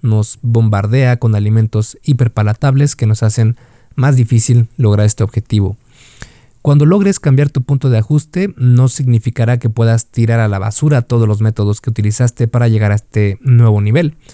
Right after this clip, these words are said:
sino que seguirás tomando en cuenta todo, solo que ahora será mucho más fácil. Y también, una vez que llegues a este nivel ideal para ti de, eh, tu punto de ajuste y que pases ahí algo de tiempo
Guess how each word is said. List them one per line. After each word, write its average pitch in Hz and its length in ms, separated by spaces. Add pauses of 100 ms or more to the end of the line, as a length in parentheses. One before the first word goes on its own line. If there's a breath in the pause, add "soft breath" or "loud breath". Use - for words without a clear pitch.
(280 loud breath)
sino 202 300
que - 120
seguirás 135 480
tomando 123 400
en 117 100
cuenta 139 560 (360)
todo, 170 360 (160)
solo 135 300
que 123 100
ahora 127 260
será 113 380 (440 loud breath)
mucho 131 280
más 110 180
fácil. - 380 (680 loud breath)
Y 120 220
también, 139 540
una 131 200
vez 120 200
que 123 120
llegues 120 320
a 123 40
este - 160
nivel 107 260
ideal 110 400
para 104 260
ti 127 280
de, 107 480 (180)
eh, 117 240
tu 117 140
punto 117 320
de 98 60
ajuste 156 360
y 139 80
que 117 140
pases 139 340
ahí 110 320 (220)
algo 113 240
de 98 100
tiempo 151 480